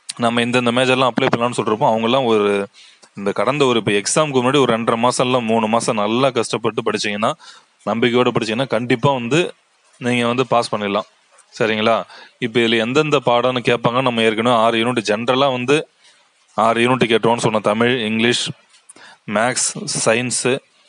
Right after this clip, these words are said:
history, economics, geography இது எல்லாம் சேர்ந்து சோசியல்.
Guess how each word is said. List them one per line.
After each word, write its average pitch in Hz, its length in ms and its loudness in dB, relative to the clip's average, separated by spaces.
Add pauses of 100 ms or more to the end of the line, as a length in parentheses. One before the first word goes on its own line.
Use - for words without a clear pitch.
(260)
history, 127 380 2
economics, 113 440 0
geography 107 460 2
இது 107 140 2
எல்லாம் 113 220 0
சேர்ந்து 113 320 2
சோசியல். 107 360 0